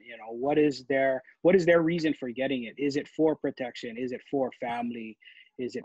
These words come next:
for the knowledge? You know, um, there's so many different meanings. A lot of it has to do with the family. You know, it ties to your family, your, uh, family guardian, which is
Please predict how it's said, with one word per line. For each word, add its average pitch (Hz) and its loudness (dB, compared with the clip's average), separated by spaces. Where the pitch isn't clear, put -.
for 131 -2
the 123 -2
knowledge? 120 -4
You 117 -10
know, 113 -12
um, 113 -6
there's 143 2
so 180 6
many 170 4
different 143 2
meanings. 143 2
A 135 -2
lot 160 4
of 160 0
it 139 -2
has 139 -2
to 135 -20
do 156 2
with 147 0
the - -8
family. 127 -6
You 131 -4
know, 127 -4
it 120 -8
ties 131 -4
to 143 -6
your 131 -8
family, 123 -12
your, 104 -12
uh, 104 -12
family 131 -4
guardian, 127 -6
which 131 -10
is 110 -12